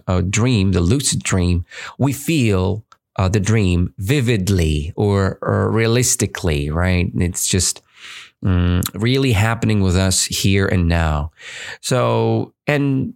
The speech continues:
what they say here, that you may even be able to control how the actions unfold. So you can control your dream, huh? Like a god, you know, you can do whatever you want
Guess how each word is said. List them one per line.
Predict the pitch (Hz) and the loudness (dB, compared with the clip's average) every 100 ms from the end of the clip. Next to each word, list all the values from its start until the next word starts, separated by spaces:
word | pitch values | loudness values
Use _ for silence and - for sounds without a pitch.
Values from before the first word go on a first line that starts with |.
| _ | _
what | - 170 | -6 -2
they | 175 | -2
say | 226 226 | 0 2
here, | 143 131 143 160 | 2 2 0 -4
that | 135 | -4
you | 151 208 | -2 0
may | 214 175 | 0 0
even | - 151 139 143 131 | 0 0 0 0 0
be | 123 117 120 | 2 2 2
able | 117 107 | 0 0
to | 98 | 0
control | - 98 - - 240 240 85 85 | 0 0 -2 -2 -2 0 -2 -4
how | - 98 | -2 0
the | 90 - | 0 -2
actions | 120 143 - 98 85 - | -4 -2 -2 0 0 0
unfold. | 82 78 - 90 90 104 113 | -2 -2 -2 0 0 0 -2
So | - 113 104 | -2 0 2
you | 101 127 | 2 2
can | 156 | -2
control | - 143 127 - 151 160 | 0 -2 0 0 2 2
your | 160 | 0
dream, | - 156 208 135 76 78 - | -2 -2 2 2 0 -2 -2
huh? | 101 160 226 - - | -2 -2 -6 -8 -6
Like | 185 190 | -4 -2
a | |
god, | 156 151 180 143 82 | 0 0 0 0 0
you | 98 | 2
know, | 98 107 | 2 2
you | 95 117 | 2 0
can | - 127 123 123 - - 107 | 2 2 2 0 -8 -6 -2
do | 104 107 107 110 110 - - | 2 2 4 2 -2 -10 -4
whatever | 107 101 87 | 0 2 2
you | 95 120 | 2 2
want | 107 82 82 85 82 | 2 2 2 2 0